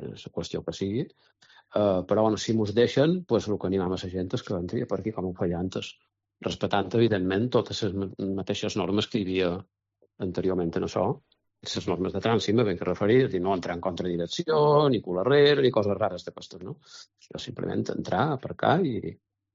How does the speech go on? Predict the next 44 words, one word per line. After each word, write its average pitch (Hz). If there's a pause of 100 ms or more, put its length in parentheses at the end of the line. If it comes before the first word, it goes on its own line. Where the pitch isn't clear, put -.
(200)
i 120
fer 120
que 127
tu 143
és 185
responsable. 113
Sos 139
responsable 139
vol 143
dir 139 (580)
que 123 (240)
no 131 (100)
es, 131 (420)
deixes 135
cotxe -
a 127
les -
sis 131
del 131
matí 135
i -
me 123
l'enduc 117
a 120
les - (160)
set 127
del 120
cap 143
vespre, 143
sinó 127 (500)
faig 95
mitja 85
horeta, 165
una 143
hora, 156
una 139
hora 131
i 131
mitja, 123
dues, 165 (180)
i 110
amb 104
això 117 (800)
ja 107